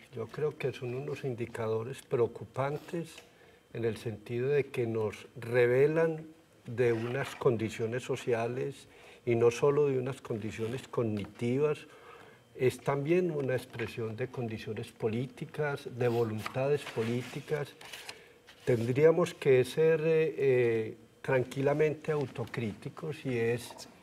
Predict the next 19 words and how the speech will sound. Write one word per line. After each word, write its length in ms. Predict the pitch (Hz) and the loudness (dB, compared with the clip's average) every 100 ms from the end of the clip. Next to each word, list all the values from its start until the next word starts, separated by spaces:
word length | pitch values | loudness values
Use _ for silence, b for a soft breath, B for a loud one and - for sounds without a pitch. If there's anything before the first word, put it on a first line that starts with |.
| B - | B -2
advertir 840 | 123 131 131 123 - 135 123 123 | 0 4 4 2 0 0 0 -2
si 240 | - 147 | -6 -4
la 140 | 135 127 | 2 2
educación 840 | 117 113 - - - 117 113 120 139 B B B | 2 -2 -6 -8 -4 -2 -2 -4 -12 B B B
ha 120 | - - | 0 0
estado 680 | - - 147 135 139 156 156 | 0 0 4 4 4 4 4
en 240 | 139 123 | 6 4
la 120 | 120 | 2
agenda 640 | 110 - 202 196 147 131 | 0 6 8 8 4 0
de 140 | 117 120 | 0 0
las 180 | 120 107 | 0 0
voluntades 640 | 120 113 110 - 123 113 | 0 0 -4 -2 0 0
políticas 840 | - 143 117 117 - 135 160 156 - B B B | 0 0 0 -2 -8 -6 -4 -4 -8 B B B
en 140 | - 120 | 2 4
la 100 | 110 | 4
gestión 460 | 104 107 - 117 104 | 2 -2 -2 -2 0
de 100 | 131 | -4
lo 80 | |
público. 540 | 135 - 208 107 - | 0 2 2 2 -8